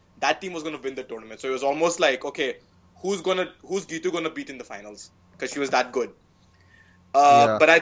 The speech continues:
Speaker 1: think that's what the last two years they, they sort of ha-, went through an identity crisis where they didn't know with, uh, with, with, like, I think Gitu played for one of those years, but she wasn't very good. I, I'm not, I'm not quite sure.
Speaker 2: Yeah, yeah, she, she played the, the year when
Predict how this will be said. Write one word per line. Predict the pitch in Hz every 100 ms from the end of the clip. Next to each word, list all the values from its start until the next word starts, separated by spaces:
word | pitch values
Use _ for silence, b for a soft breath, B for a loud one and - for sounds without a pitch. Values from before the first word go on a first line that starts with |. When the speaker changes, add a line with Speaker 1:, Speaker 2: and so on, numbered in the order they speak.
| 220
Speaker 1:
think | 220 - 156
that's | 160
what | 226
the | 202
last | 165 196 -
two | 214
years | 202 151 143 147
they, | - 143 147 143 _ _ -
they |
sort | 156 175
of | 180
ha-, | 175 - -
went | 151
through | 175
an | 156
identity | 127 131 135 147
crisis | - 117 117 151 151 -
where | 120 117 - _ _ _ _ _ -
they | 139
didn't | 151 165
know | 156 156 147 _ _
with, | 131
uh, | - - - - -
with, | 143 139 - -
with, | 131
like, | 143 139
I | 143
think | 196 175
Gitu | 156 165 190
played | 175
for | 165
one | 135
of | 156
those | 147 117
years, | 113 113
but | 113
she | -
wasn't | 120 113 127 123 _ _
very | 113 117
good. | 110 117 107 _ _ _ _
I, | - -
I'm | 120
not, | 127
I'm | 120 131
not | 135 -
quite | 127 120
sure. | - 165
Speaker 2:
Yeah, | 196 196
yeah, |
she, | 156 -
she | - 226
played | 220 214 220 269 254 -
the, | 170 190
the | 170 180
year | 180 185 220 214
when | 196 202 214